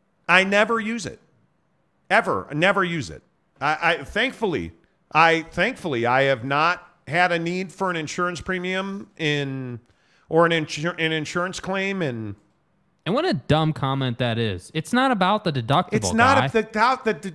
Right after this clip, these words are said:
Speaker 1: the, the, y-, you're
Speaker 2: You're oblivious. You don't get it.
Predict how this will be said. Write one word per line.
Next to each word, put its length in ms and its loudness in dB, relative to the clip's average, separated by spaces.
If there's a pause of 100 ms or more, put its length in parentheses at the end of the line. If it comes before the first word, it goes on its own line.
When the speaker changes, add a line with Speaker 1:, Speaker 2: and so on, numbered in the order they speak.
(120)
Speaker 1:
the, 80 -2
the, 60 -14 (220)
y-, 120 -14 (240)
you're 240 -10 (1080)
Speaker 2:
You're 200 4
oblivious. 760 2
You 100 -2
don't 180 0
get 160 0
it. 220 -2